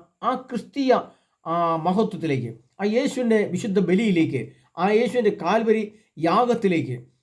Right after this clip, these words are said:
ആ യാഗാർപ്പണത്തിലേക്ക് നാം നമ്മുടെ മനസ്സും ശരീരവും സമർപ്പിച്ച്, "യേശു ക്രിസ്തുവേ, അങ്ങയുടെ കരങ്ങളിൽ ഞങ്ങളെ, ഞങ്ങളുടെ കുടുംബത്തെ താങ്ങിക്കൊണ്ടമേ, ഞങ്ങളുടെ സഭയെ കാത്തുകൊള്ളമേ" എന്ന് പറഞ്ഞ് നിരന്തരമായ പ്രാർത്ഥനയിലായിരിക്കുന്ന എല്ലാ വ്യക്തികളെയും സർവശക്തനായ ഈശോ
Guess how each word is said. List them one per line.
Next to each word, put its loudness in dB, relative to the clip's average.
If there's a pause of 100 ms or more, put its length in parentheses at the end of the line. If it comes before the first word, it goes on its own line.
(140)
ആ -4
യാഗാർപ്പണത്തിലേക്ക് 2 (160)
നാം -6
നമ്മുടെ -4
മനസ്സും -4
ശരീരവും 2 (360)
സമർപ്പിച്ച്, 0 (200)
"യേശു -6
ക്രിസ്തുവേ, -2 (360)
അങ്ങയുടെ 0
കരങ്ങളിൽ 2
ഞങ്ങളെ, 4 (300)
ഞങ്ങളുടെ -2
കുടുംബത്തെ 2 (160)
താങ്ങിക്കൊണ്ടമേ, -2
ഞങ്ങളുടെ -6
സഭയെ 2 (300)
കാത്തുകൊള്ളമേ" 2
എന്ന് 0
പറഞ്ഞ് -2 (180)
നിരന്തരമായ 2
പ്രാർത്ഥനയിലായിരിക്കുന്ന -4 (340)
എല്ലാ 2
വ്യക്തികളെയും 0 (100)
സർവശക്തനായ -6
ഈശോ -4